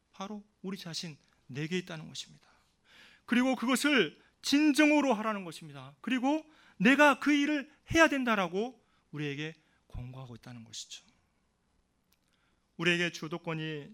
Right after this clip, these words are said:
주어졌지만 우리는 겸손, 오래, 온유, 오래 참음, 사랑 안에서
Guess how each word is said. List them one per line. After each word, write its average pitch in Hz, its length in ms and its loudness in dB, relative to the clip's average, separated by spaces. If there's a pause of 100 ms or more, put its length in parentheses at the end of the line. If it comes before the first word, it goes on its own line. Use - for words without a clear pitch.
(140)
주어졌지만 147 720 -6
우리는 143 440 -10
겸손, 151 600 -12 (200)
오래, 135 380 -10 (460)
온유, 156 460 -6 (220)
오래 151 140 -6
참음, 135 300 -16
사랑 175 280 -16
안에서 147 400 -16